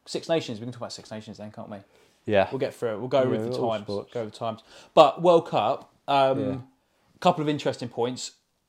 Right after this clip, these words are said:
Speaker 1: The additional time added on.
Speaker 2: <laughs> Yeah, it's ridiculous.
Speaker 1: You, are you, are you enjoying it?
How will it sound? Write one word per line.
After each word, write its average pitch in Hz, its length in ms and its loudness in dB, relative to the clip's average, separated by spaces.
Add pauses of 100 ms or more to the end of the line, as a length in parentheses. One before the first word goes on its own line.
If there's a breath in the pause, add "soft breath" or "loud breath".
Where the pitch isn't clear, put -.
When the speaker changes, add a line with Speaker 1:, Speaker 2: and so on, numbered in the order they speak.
(140)
Speaker 1:
The 147 100 -2
additional 139 340 -4
time 127 280 -2
added 117 200 -4
on. 107 220 -4 (560)
Speaker 2:
<laughs> - 220 -6
Yeah, 202 180 12
it's 170 160 12
ridiculous. 135 800 6
Speaker 1:
You, 151 340 4
are 156 60 2
you, 147 420 6
are 147 60 -2
you 139 140 0
enjoying 151 360 6
it? 190 220 -4